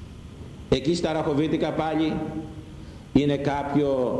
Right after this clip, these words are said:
πνευματικό παιδί μου, πολύ καλό παιδί, το οποίο έχει έρθει πρόσφυγας από τη Ρωσία. Έχει χρόνια που έχει έρθει στην Ελλάδα. Και έχει τώρα περίπου τρία ή τέσσερα χρόνια που έρχεται και εξομολογείται σε μένα.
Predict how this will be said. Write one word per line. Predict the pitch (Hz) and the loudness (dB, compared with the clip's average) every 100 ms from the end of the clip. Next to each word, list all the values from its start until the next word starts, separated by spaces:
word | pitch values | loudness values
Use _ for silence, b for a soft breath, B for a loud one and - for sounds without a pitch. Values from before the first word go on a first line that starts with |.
| - - - | -2 -2 2
πνευματικό | 139 135 120 127 127 | 4 4 0 0 0
παιδί | 143 139 131 | 0 2 2
μου, | 127 117 | 2 2
πολύ | 123 147 | 2 2
καλό | 131 123 | 2 2
παιδί, | 113 120 156 | 2 2 2
το | 131 | 0
οποίο | 120 147 135 | 2 2 4
έχει | 139 139 131 127 | 2 2 4 4
έρθει | 135 135 | 2 0
πρόσφυγας | - - 135 135 120 117 | 0 2 0 2 0 2
από | 120 110 | 0 2
τη | 110 | 2
Ρωσία. | 110 107 123 101 80 82 - - - - - - - - - - - - - - | 2 2 2 2 0 -2 -4 -6 -10 -10 -8 -8 -8 -12 -14 -16 -16 -16 -14 0
Έχει | 160 180 175 | 0 2 0
χρόνια | 170 170 139 107 | 2 0 0 0
που | 107 | 0
έχει | 107 - | 0 0
έρθει | 104 85 - | 0 0 -2
στην | - 104 | 2 4
Ελλάδα. | 98 90 - - - - - - - - - - - - - - - - - - - | 4 0 -2 -6 -8 -12 -12 -14 -14 -14 -14 -14 -14 -14 -14 -14 -14 -16 -14 -14 2
Και | 165 | 2
έχει | 190 165 | 2 0
τώρα | 170 165 147 - - 147 | 2 0 0 -2 -4 -2
περίπου | - 139 135 | 0 2 2
τρία | 143 160 160 | 2 2 2
ή | 135 | 0
τέσσερα | 147 139 131 | 0 0 0
χρόνια | 127 151 151 | 0 0 0
που | 143 | 2
έρχεται | 143 - 120 | 0 2 2
και | 120 | 2
εξομολογείται | 113 127 117 113 120 113 | 2 2 2 2 2 2
σε | 113 | 2
μένα. | 104 78 | 4 2